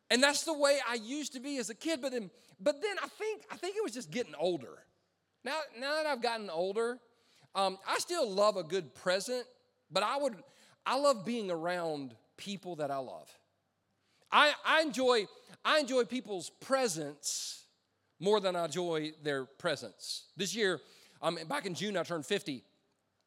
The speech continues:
and I had a birthday party. And I honestly cannot tell you one single gift that I got at that party. I got some gifts, but I can't t-, but I can tell you who was there.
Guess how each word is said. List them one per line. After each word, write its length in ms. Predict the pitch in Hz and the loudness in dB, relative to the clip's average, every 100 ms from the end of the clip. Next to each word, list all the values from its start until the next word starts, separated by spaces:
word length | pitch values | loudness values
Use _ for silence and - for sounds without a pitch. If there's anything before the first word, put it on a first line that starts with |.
| - | -10
and 80 | 151 | -2
I 60 | 165 | 0
had 140 | 165 | 0
a 40 | 139 | 0
birthday 360 | 170 185 143 | -2 -4 -8
party. 360 | 127 127 95 76 _ _ _ _ _ - | -6 -6 -6 -14 _ _ _ _ _ 0
And 220 | 180 170 - | 2 0 -2
I 140 | 170 170 | -2 -2
honestly 520 | 170 190 233 - 180 | 0 2 0 -4 -8
cannot 600 | - - 190 185 185 180 - | -8 -6 -4 -2 -2 -4 -6
tell 260 | 185 180 | -6 -4
you 240 | 151 139 123 | -4 -6 -6
one 340 | 131 156 185 | -4 -4 -4
single 420 | - 185 180 160 | -6 -6 -4 -6
gift 360 | 139 151 123 - | -4 -2 -2 -4
that 100 | 123 | -4
I 100 | 120 | -4
got 200 | 123 120 | -4 -6
at 100 | 107 | -10
that 140 | 113 | -14
party. 260 | 117 101 82 | -10 -10 -6
I 80 | 135 | -2
got 180 | 185 | -2
some 120 | 185 175 | -4 -2
gifts, 400 | 160 185 - - _ _ _ _ - | -2 -2 -4 -12 _ _ _ _ -2
but 60 | |
I 40 | 165 | 0
can't 240 | 226 196 | 0 0
t-, 100 | 214 165 | -2 0
but 80 | |
I 60 | 175 | -2
can 140 | 185 | 0
tell 120 | 156 180 | -2 -2
you 140 | 147 | -2
who 120 | 160 | -6
was 100 | 135 | -4
there. 260 | 135 196 | -4 -4